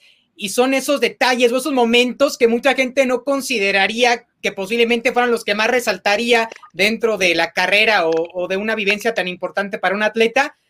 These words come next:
pero que finalmente sí lo son, ¿no? Y entonces esta historia e-, es tremenda, es maravillosa, Marlene, la verdad es que,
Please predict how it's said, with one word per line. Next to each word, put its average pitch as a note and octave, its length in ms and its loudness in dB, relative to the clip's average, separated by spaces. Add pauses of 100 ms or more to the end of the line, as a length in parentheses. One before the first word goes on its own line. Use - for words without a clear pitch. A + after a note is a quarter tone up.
(180)
pero G#3 200 2
que G3+ 100 0
finalmente B3+ 500 0
sí C4 140 -6
lo A#3 160 2
son, A3+ 280 2
¿no? G#3+ 200 -4
Y B3 80 -4
entonces G#3+ 320 -2
esta B3 240 2
historia A3+ 680 2
e-, F#3+ 220 -4
es G3+ 180 -4
tremenda, A3+ 360 0
es A3 80 0
maravillosa, F#3+ 480 0
Marlene, G3 320 -2
la G3 80 -2
verdad F3 220 2
es F#3+ 120 -6
que, E3 300 0